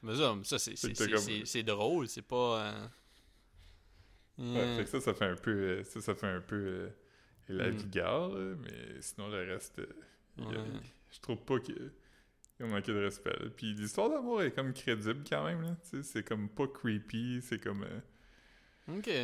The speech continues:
Speaker 1: ben, je, je, je,
Speaker 2: c'est,
Speaker 1: moi,
Speaker 2: c'est
Speaker 1: j'aimerais le regarder, là, je, je, je, je sais que je vais finir par le, le check quelque temps, c'est, je sais pas quand que je vais
Speaker 2: Mhm.
Speaker 1: avoir la chance de, de checker ça, mais sinon, euh, sinon,
Speaker 2: C'est,
Speaker 1: je,
Speaker 2: le,
Speaker 1: je
Speaker 2: ce film-là, tout,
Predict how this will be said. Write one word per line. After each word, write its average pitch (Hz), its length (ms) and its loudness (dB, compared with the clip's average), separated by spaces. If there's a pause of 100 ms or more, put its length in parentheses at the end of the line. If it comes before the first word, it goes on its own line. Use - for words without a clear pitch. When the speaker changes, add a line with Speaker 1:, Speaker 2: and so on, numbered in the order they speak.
(240)
Speaker 1:
ben, 135 220 12
je, - 160 12
je, 120 200 -4
je, 113 140 -4
Speaker 2:
c'est, - 180 -6
Speaker 1:
moi, - 100 0
Speaker 2:
c'est 202 160 2
Speaker 1:
j'aimerais 139 300 6
le 170 100 6
regarder, 135 480 6
là, 180 160 0
je, 120 180 0
je, 110 260 -6
je, 107 160 -10 (300)
je - 100 -6
sais 185 180 4
que 156 120 4
je 110 140 0
vais 117 160 4
finir 123 420 0
par 110 180 6
le, 110 120 2 (180)
le 107 140 -4
check - 320 0
quelque - 240 -4
temps, 117 300 2
c'est, 104 200 -6
je 104 120 -6
sais - 140 -4
pas 104 240 -2
quand 113 320 0
que 110 100 -6
je 107 120 -2
vais 113 60 -2
Speaker 2:
Mhm. 110 60 2
Speaker 1:
avoir 107 160 -2
la 101 60 -8
chance 107 380 -4
de, 101 180 -10 (720)
de 101 120 -2
checker 101 340 -2
ça, 120 360 0
mais 110 120 -2
sinon, 110 600 0
euh, - 20 -6 (760)
sinon, - 520 -2
Speaker 2:
C'est, 117 100 2
Speaker 1:
je, - 60 2
Speaker 2:
le, - 60 -4
Speaker 1:
je - 200 -4
Speaker 2:
ce 117 140 6
film-là, 139 320 4 (200)
tout, - 140 -6